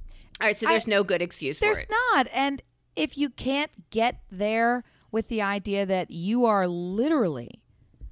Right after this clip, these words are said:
Speaker 2: stepping onto the dog's turf, do you, you get, you get what, <laughs> this is marking territory. You get how this mentality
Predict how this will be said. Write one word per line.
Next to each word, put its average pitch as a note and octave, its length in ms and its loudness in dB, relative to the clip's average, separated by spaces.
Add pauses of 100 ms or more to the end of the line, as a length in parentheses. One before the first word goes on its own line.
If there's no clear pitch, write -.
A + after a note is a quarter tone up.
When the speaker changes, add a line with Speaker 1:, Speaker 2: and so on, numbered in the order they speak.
(100)
Speaker 2:
stepping A#3+ 560 0
onto G#3 420 2
the F3 180 0
dog's D3+ 540 0 (140)
turf, - 640 -2 (120)
do E3+ 100 -8
you, F3+ 260 -2
you F3 120 -8
get, A#3 240 -2 (260)
you - 120 -8
get C4+ 320 4
what, G#3+ 120 0 (420)
<laughs> - 520 -8
this A3+ 200 2
is F#3 160 -2
marking G#3 480 2
territory. F3+ 600 2 (180)
You A3 140 2
get B3 400 4
how G#3 240 2
this G3 480 -4 (240)
mentality F#3 840 -2